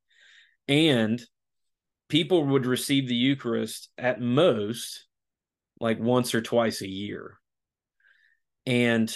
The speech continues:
so there's very little participation whatsoever in, in the Mass. And what Calvin and Cranmer, especially Cranmer, I think Cranmer better than anyone else, um,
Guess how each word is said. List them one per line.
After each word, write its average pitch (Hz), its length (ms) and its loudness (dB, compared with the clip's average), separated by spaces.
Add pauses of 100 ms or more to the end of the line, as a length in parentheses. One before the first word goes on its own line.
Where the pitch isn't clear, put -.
(140)
so 123 420 0
there's 120 280 0
very 143 440 2
little 120 720 0 (1400)
participation 131 800 -2
whatsoever 113 800 0 (360)
in, 113 580 0
in 117 160 0
the 107 80 0
Mass. 98 680 -4 (1000)
And 120 300 0
what 123 260 2
Calvin 170 580 0
and 127 160 -8
Cranmer, 139 840 -2 (340)
especially 170 520 -2
Cranmer, 90 540 -16 (280)
I 113 60 -4
think 120 140 -2
Cranmer 120 300 2
better 113 260 4
than 107 120 -2
anyone 101 320 -8
else, 98 640 -4 (300)
um, 101 500 -6